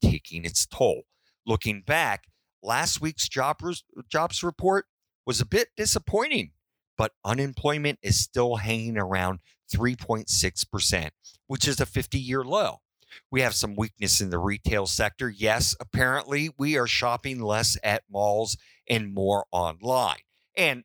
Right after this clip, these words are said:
we've had some weakness in the manufacturing sector, but that's being offset by an increase in jobs in the construction, hospitality, and service sectors. Adding it all up, it's pretty clear the economy has been slowing.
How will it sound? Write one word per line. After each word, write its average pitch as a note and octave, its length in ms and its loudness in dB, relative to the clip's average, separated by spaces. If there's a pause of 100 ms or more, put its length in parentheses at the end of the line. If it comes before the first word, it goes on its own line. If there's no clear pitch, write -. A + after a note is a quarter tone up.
we've A2 160 -2
had G2 220 0
some F#2+ 180 0
weakness F2 420 0
in E2+ 140 -2
the D#2+ 60 -12
manufacturing F2 960 -2
sector, E2 580 0 (560)
but B2 160 2 (100)
that's G#2+ 340 0
being A2+ 340 -2 (100)
offset F2 600 0 (140)
by F2 160 0
an F2+ 220 -2
increase G#2+ 600 0
in F#2 160 -6
jobs F2 520 0 (200)
in G#2 180 -2
the F2 100 2
construction, F2+ 760 -2
hospitality, F2 1080 -2
and G#2 140 -6
service B2+ 480 0
sectors. - 540 0 (400)
Adding F3 400 0
it D#3 160 -4
all C#3 280 0
up, G#2 220 -2 (480)
it's - 180 0
pretty D#4+ 300 0
clear A#3 340 0
the G2 200 -2
economy G#2+ 500 0
has F2+ 140 2
been - 180 -6
slowing. G2 500 0